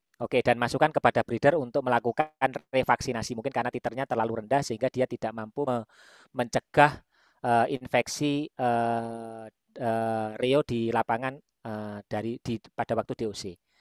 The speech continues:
Itu sifatnya irreversible. Yang bisa kita lakukan adalah seleksi. Nah, jika sifatnya reversible, misalnya karena hatchery. Di hatchery, ketika, terutama di,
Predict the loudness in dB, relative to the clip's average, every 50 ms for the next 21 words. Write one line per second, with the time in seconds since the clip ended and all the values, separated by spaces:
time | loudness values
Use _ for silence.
0 | _ _ _ _ _ _ 0 4 4 4 6 6 4 4 6 4 2 2 4 4
1 | 4 4 4 4 2 4 4 4 4 4 4 4 6 6 6 4 6 6 4 4
2 | 2 2 2 2 2 2 2 0 -4 -4 -4 -6 -10 -10 -10 _ -20 -20 -20 -8
3 | -4 -2 -2 -2 -4 -8 _ 2 4 4 6 8 8 8 8 8 4 0 6 8
4 | 8 8 8 _ -2 -2 0 2 2 2 0 -4 -4 2 4 4 4 6 4 2
5 | 2 0 -2 -2 0 0 2 2 2 0 -4 -8 _ _ _ _ _ _ _ -4
6 | -2 2 4 6 6 6 6 2 0 4 6 6 6 6 6 2 -6 -2 0 2
7 | 4 4 4 2 0 -4 -6 -12 -18 -20 -4 0 2 2 4 4 4 4 2 0
8 | -4 _ _ _ _ _ _ _ _ _ _ _ _ 2 4 6 8 8 8 8
9 | 8 8 6 6 4 2 0 0 2 6 8 10 10 10 8 4 _ -4 -2 2
10 | 2 2 2 2 0 0 -2